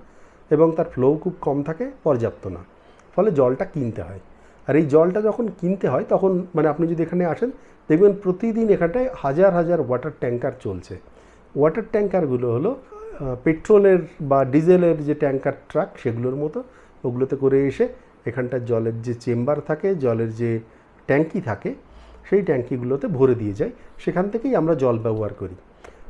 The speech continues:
আমাদের অ্যাপার্টমেন্টেও যেমন প্রতিদিন দুই থেকে তিনটে এরকম ট্যাঙ্কার নেওয়া লাগে, যার আনুমানিক বারো হাজার থেকে আঠারো হাজার লিটার, কারণ এখানটায় একশোটা মতো ফ্ল্যাট আছে, এবং এটা প্রতিদিন, আহ,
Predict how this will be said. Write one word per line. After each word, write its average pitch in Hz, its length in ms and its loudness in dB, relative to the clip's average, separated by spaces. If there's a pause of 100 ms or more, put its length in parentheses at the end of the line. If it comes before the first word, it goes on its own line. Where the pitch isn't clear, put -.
আমাদের 175 380 4
অ্যাপার্টমেন্টেও 151 840 4
যেমন 135 280 2
প্রতিদিন 143 480 -2
দুই 131 200 -2
থেকে 135 200 -4
তিনটে 123 320 -4
এরকম 123 220 -4
ট্যাঙ্কার 117 360 -6
নেওয়া 120 240 2
লাগে, 127 240 0 (400)
যার 139 260 4
আনুমানিক 170 480 -2 (240)
বারো 127 360 0
হাজার 185 260 0
থেকে 214 220 -8
আঠারো 151 340 -2
হাজার 180 220 0
লিটার, 135 380 -2 (460)
কারণ 175 160 2
এখানটায় 226 320 -2
একশোটা - 560 0
মতো 202 300 0 (360)
ফ্ল্যাট 123 320 0
আছে, 92 220 -12 (720)
এবং 226 260 6
এটা 185 140 2
প্রতিদিন, 151 540 0 (160)
আহ, 120 300 -4